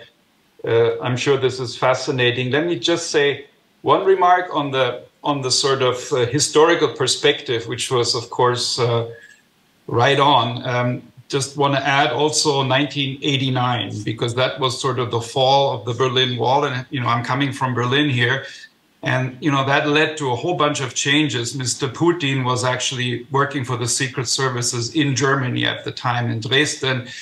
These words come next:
And he said many times that he sees as the main problem of the twentieth century was the collapse of the Soviet Union.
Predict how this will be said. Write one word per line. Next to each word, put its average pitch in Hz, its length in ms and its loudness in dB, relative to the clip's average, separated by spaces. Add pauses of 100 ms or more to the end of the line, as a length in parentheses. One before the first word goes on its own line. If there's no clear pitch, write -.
(540)
And 135 180 0
he 135 80 2
said 135 320 2
many 147 240 2
times 139 480 0
that 131 220 -4
he 139 100 -4
sees 131 340 0
as 117 200 -2
the 123 80 -2
main 139 320 0
problem 139 640 0
of 131 140 -2
the 127 100 -2
twentieth 127 440 0
century 123 680 -2 (340)
was 123 220 0
the 120 80 -2
collapse 135 460 0
of 113 100 -6
the 113 80 -6
Soviet 120 460 0
Union. 135 560 0